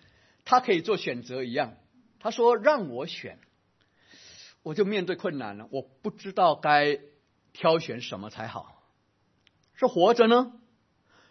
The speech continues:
是死了呢？我不知道该挑选什么才好。所以他说，我们的人生有很多值得我们思考的地方。那我就想到了两首歌啊，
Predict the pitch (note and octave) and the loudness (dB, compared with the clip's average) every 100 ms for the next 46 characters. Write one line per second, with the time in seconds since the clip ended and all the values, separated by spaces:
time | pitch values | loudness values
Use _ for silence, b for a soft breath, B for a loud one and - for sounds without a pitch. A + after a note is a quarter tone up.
0 | _ - C#4 - F3 F3 B3+ F#4 - _ | _ -6 -6 -4 0 2 2 2 -2 _
1 | _ _ _ _ _ _ _ _ - - | _ _ _ _ _ _ _ _ -12 -8
2 | E3+ F3 A#3+ B3+ G#3+ G#3+ G3+ G3+ G3+ - | -8 -8 -4 0 0 0 0 -2 -4 2
3 | G3+ G#3 D#3 D#3 A#2 G#2+ - C#3+ B2 F#2 | 2 4 0 -6 -10 -14 -10 -8 -8 -12
4 | B - F4+ F4 E4 D#4+ C#4 C#4 C4+ C#4 | B -2 2 8 8 8 8 10 10 8
5 | C4 G#3+ G#3+ A#3 G3 G3 G#3 A3 G#3 F3+ | 8 6 4 4 2 2 2 2 2 2
6 | D#3 D3+ F#3+ F#3 F3 F3 E3 C#3 C#3+ D#3+ | 0 2 0 -2 0 4 4 0 -4 -8
7 | - C4 - D#3 C#3 D#3+ F#3 - F3+ F3 | -10 -10 0 0 0 -8 -12 0 2 2
8 | F3+ F3 B - F#3+ F#3 A#3 A3+ F3 E3 | 0 -10 B 2 4 4 0 0 0 4
9 | A3+ G#3 F3 E3 E3 D#3+ F3 G#3+ E3 C#3+ | 6 6 4 2 0 0 0 0 -4 0
10 | F#3+ G3 - C#3 | 0 0 -4 -14